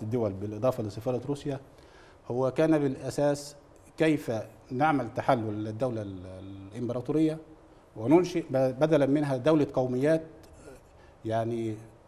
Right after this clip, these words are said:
متعددة الولاءات، يعني سواء الولاء للاستعمار أو الولاء للثقافة الفرنسية أو الثقافة البريطانية.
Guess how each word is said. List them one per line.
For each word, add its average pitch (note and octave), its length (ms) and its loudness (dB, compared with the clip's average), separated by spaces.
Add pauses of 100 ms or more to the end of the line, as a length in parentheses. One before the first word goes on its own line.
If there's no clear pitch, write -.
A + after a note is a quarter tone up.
متعددة D3+ 680 2
الولاءات، C#3+ 560 2
يعني G2+ 220 -8
سواء A#2+ 240 -2
الولاء A#2+ 260 -2
للاستعمار A#2 600 -4
أو A2+ 80 -4
الولاء A2+ 220 -2
للثقافة A#2 460 -4
الفرنسية G#2 480 -8
أو A#2 80 -8
الثقافة A2+ 380 -4
البريطانية. G2 480 -8